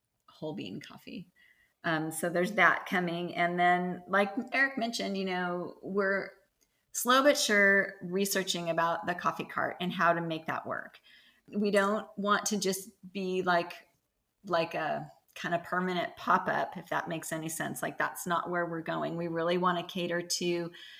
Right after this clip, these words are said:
people who have a specific event with a specific need for,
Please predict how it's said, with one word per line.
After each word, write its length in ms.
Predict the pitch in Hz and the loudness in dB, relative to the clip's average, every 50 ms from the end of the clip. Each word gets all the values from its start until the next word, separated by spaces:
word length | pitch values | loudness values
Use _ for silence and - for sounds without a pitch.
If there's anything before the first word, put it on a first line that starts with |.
| - - - _ _ _ _ _ _ _ _ _ _ _ - | -20 -20 -20 _ _ _ _ _ _ _ _ _ _ _ -2
people 260 | - 233 226 233 220 | 0 2 4 4 4
who 140 | 196 208 202 | 4 4 4
have 180 | 190 185 175 165 | 4 4 2 2
a 80 | 180 | 2
specific 640 | 180 - - 190 180 185 190 190 185 180 180 180 190 | 0 -2 -2 -2 -2 -2 -2 -2 -2 -2 -2 -2 -2
event 480 | 180 170 170 170 165 170 170 - - | -2 0 2 2 2 2 0 -2 -2
with 180 | 180 165 156 160 | -2 -2 -2 -2
a 80 | 165 | -4
specific 640 | 156 - - - 170 170 - 175 175 175 160 160 165 165 | -4 -6 -6 -6 -6 -4 -4 -4 -4 -2 -4 -4 -4 -4
need 540 | 170 170 165 165 160 160 160 156 156 160 - 247 - | -4 -2 -2 -2 -2 -2 -4 -6 -8 -10 -12 -16 -12
for, 480 | - - 175 170 165 160 160 156 - | -4 -2 2 4 4 4 4 2 0